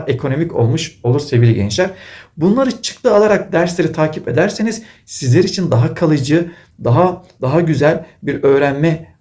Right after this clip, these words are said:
oluşturmuş olur sevgili gençler. Bu şekilde.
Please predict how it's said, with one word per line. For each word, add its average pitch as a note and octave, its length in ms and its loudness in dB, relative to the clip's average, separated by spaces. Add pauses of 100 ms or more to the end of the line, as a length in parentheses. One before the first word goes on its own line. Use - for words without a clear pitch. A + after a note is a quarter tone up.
(100)
oluşturmuş B2 760 0
olur A#2+ 240 2
sevgili A#2 540 0
gençler. G2 540 -4
Bu G#3 60 -4
şekilde. - 520 -4